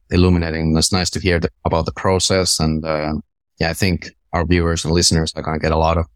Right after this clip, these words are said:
out of this as well. And if you do, please, uh, like and subscribe and hit the bell button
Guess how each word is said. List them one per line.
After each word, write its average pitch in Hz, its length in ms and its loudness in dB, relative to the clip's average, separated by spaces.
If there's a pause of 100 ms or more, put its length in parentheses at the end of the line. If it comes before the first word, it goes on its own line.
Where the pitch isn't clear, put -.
(520)
out 92 120 0
of 90 120 -6
this 92 180 0
as - 160 -2
well. 95 300 2 (100)
And 85 160 -2
if 82 100 -8
you 90 80 2
do, 98 340 2 (140)
please, 90 340 2
uh, 78 240 -4 (520)
like 92 200 0
and 87 100 -4
subscribe 95 600 -2
and 80 180 -4 (200)
hit 92 180 -2
the 92 60 0
bell 90 200 0
button 85 460 0